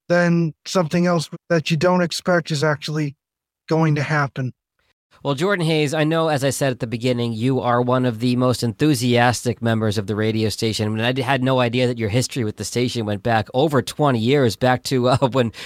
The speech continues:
Speaker 2: when my class was there as students in nineteen ninety-nine. Thank you so much for coming on the podcast, and can't wait to see you in March.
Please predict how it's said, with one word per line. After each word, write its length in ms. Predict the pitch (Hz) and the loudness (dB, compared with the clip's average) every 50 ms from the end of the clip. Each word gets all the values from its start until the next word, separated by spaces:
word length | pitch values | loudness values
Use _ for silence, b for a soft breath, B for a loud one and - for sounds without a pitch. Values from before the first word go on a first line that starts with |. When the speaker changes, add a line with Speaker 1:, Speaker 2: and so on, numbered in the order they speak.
| B | B
Speaker 2:
when 160 | - 147 139 | -2 -2 0
my 180 | 135 147 165 202 | 2 0 0 0
class 300 | - - 175 156 151 - | 0 0 0 0 0 0
was 140 | - 143 117 | -2 -2 -2
there 160 | 123 139 139 | 0 0 0
as 80 | 131 120 | 0 -2
students 400 | - - 151 143 131 127 120 - | 0 0 0 0 2 0 0 0
in 80 | 139 131 | 0 0
nineteen 400 | 135 139 147 131 - 151 143 139 | 0 0 -2 -2 -2 -2 -2 0
ninety-nine. 680 | 139 139 135 127 127 131 143 147 147 143 135 120 117 B B B B B - | 0 0 0 0 0 0 0 2 2 2 0 0 -2 B B B B B -8
Thank 260 | - - 185 202 - | -4 -2 -2 0 0
you 100 | 185 170 | 0 0
so 280 | - - - - 185 196 | 0 0 0 0 2 2
much 160 | 196 185 - | 2 0 0
for 80 | 175 | -2
coming 320 | 151 - 170 165 165 170 165 | -4 -2 -2 -2 0 0 2
on 120 | 156 156 | 2 0
the 80 | 143 123 | 0 -2
podcast, 560 | - 151 151 156 147 - 170 160 160 151 - | 0 0 0 0 0 -2 -2 -2 0 -2 -2
and 100 | 147 131 | -4 -2
can't 160 | - 151 156 | 0 0 2
wait 140 | 156 151 - | 2 0 -2
to 60 | 131 | -4
see 160 | - - 165 | -4 -2 0
you 120 | 160 160 160 | 0 2 2
in 80 | 156 | 2
March. 480 | 151 160 175 156 117 - - - - - | 2 2 0 0 0 -2 -6 -10 -12 -12